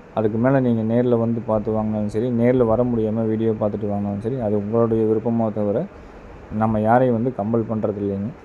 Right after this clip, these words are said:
நம்ம ஜாயிண்ட் வாடகையில எல்லா ஊர்களுக்கும் பாதி வாடகையை மட்டும் நீங்க கொடுத்தால் போதுமான அடிப்படையில எல்லா ஊர்களுக்கும் பாதி வாடகையில வந்து அனுப்பிச்சு கொடுத்துட்ருக்குறோமுங்க.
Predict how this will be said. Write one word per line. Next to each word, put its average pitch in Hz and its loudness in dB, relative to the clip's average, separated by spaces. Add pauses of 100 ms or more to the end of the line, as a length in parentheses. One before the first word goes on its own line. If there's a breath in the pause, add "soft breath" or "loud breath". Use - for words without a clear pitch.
(320)
நம்ம 120 2
ஜாயிண்ட் 135 2
வாடகையில 120 2
எல்லா 113 0
ஊர்களுக்கும் 113 -2 (720)
பாதி 120 4
வாடகையை 117 2
மட்டும் 117 0
நீங்க 107 -2
கொடுத்தால் 110 -4
போதுமான 110 -2
அடிப்படையில 104 -2
எல்லா 110 0
ஊர்களுக்கும் 110 -4
பாதி 110 -2
வாடகையில 107 -2
வந்து 110 -4
அனுப்பிச்சு 104 -6
கொடுத்துட்ருக்குறோமுங்க. 104 -4